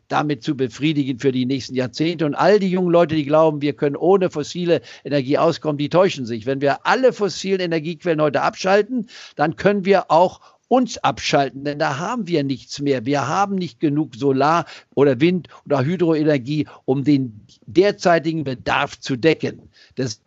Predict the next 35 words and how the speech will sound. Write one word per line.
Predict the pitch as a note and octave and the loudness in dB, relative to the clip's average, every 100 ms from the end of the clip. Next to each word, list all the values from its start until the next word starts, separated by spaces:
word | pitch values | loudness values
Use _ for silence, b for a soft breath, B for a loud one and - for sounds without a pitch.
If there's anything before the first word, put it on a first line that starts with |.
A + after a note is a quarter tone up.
| _ - | _ -6
ist | D#3 D3 C#3 | -6 -4 -2
eine | D#3 D#3 | 0 0
Fehlvorstellung, | A2 - F#3+ F#3+ D3 C#3 - B2 A2 G#2+ - | -2 2 2 2 2 2 2 -4 -4 -8 -8
nicht | A#2 A#2+ | -14 -4
wahr? | C#3 C#3 B B | -2 -2 B B
Und | - B2+ | -4 -2
egal, | B2+ D3+ F3 | 2 4 4
ob | E3 | 2
man | D#3 | 0
atomare | D3 - D3 D#3 D#3+ D#3 | 0 0 0 2 2 0
Energie | D#3 C#3 D#3 | 0 0 0
hat | C#3 | 2
oder | C#3 | 0
nicht, | D#3 - | 0 -2
man | C#3 C#3 | -4 -2
muss | D3 | 0
das | D3 A#2+ | 0 -2
normale | C3 A#2+ B2+ D3+ G3 G#3 | -2 0 2 4 4 2
Paket | F#3+ E3+ - E3+ - | 2 -2 0 -2 0
fahren, | D#3 D3+ | 0 0
kann | - D3 C3 | -2 -4 -4
sich | G#2 A#2 b b _ | -10 -12 b b _
allmählich | B2 B2 C3 E3 G#3+ F#3+ E3+ | -2 0 2 4 2 0 2
mehr | E3+ D#3+ | 4 4
auf | D3+ - | 2 -2
die | C#3+ C3 B B | -6 -8 B B
erneuerbare | A#2 B2 B2+ D#3 F3 C#3+ D3+ C#3+ D3 | -2 0 4 4 4 2 0 0 -2
Energiequellen | C#3+ C#3 A#2 C3+ A#2 C#3 C3 | -2 -4 -4 -12 -6 -4 -2
stützen. | A#2+ - E3+ - E3 | -6 -4 -4 -4 -4
Aber | C#3 C3+ | -2 -2
das | B2 C#3 | -2 -6
von | - B2 | -4 0
heute | C#3+ C#3 | 2 2
auf | A#2+ | -2
morgen | A#2 C#3+ D#3+ | 2 4 4